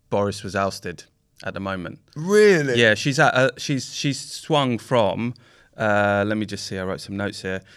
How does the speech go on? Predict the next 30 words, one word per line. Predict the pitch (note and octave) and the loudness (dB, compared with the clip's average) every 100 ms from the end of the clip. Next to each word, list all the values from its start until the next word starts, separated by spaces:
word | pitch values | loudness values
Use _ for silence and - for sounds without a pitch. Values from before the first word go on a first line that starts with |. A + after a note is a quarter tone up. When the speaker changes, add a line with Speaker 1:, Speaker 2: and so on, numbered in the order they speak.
| - _ | -20 _
Speaker 1:
from, | - G#2+ G#2 | -4 -4 -4
she | - | -6
was | A2 | -6
at | A2+ | -4
minus | A#2 B2 C3+ B2+ - | 0 0 0 -2 -4
nine | A#2+ A#2 A2 | -2 0 -2
per-, | G#2 A#2+ _ - | -6 -14 _ -10
minus | A#2+ A#2 A#2+ - | -6 -4 -6 -6
nine | A2+ G2+ | -8 -8
percent | - G#2+ G2 | -6 -6 -6
approval | - G#2 F#2 | -6 -6 -6
to, | F#2 - | -8 -10
I | - | -8
think, | G#2+ | -8
minus | G#2+ G#2 G2+ F#2+ | -6 -6 -6 -8
thirty-seven | - G#2 - - G#2 F2+ F2 - _ _ _ _ _ _ _ _ _ _ _ _ _ | -6 -6 -6 -6 -6 -6 -8 -14 _ _ _ _ _ _ _ _ _ _ _ _ _
approval. | G#2 - G#2 G2+ G#2+ | -12 -4 -4 -4 -6
And | G#2 G#2 | -6 2
Boris's | C3+ C3+ - G2 | 2 2 -2 -8
worst | G2+ B2+ A#2+ - B2 | 0 4 4 2 2
ever, | A#2 F2+ F2+ | 2 2 -2
so | - | -2
this | G2 G#2+ | -8 -10
was | G2 | -6
all | G#2 G2 | -4 -2
around | G2 F#2+ - | -2 -2 -2
Partygate, | G2+ F2+ F2+ F2+ F2+ | -4 -2 -2 -4 -4
was | G2 - _ _ | -10 -12 _ _
minus | G#2 G2 F#2+ | -6 -4 -6
forty. | - G2+ F#2+ - D#2+ | -8 -8 -8 -12 -16